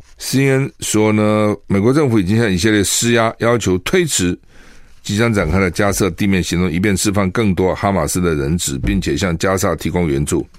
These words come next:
以色列国防军，他们就是I D F啊，在为加沙地面行动做准备的突袭中，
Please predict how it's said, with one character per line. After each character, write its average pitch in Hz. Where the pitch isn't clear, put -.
以 -
色 139
列 160
国 120
防 123
军， 123
他 110
们 110
就 101
是 98
I 110
D 104
F -
啊， 78
在 113
为 104
加 120
沙 117
地 110
面 104
行 92
动 107
做 107
准 82
备 95
的 104
突 85
袭 87
中， 87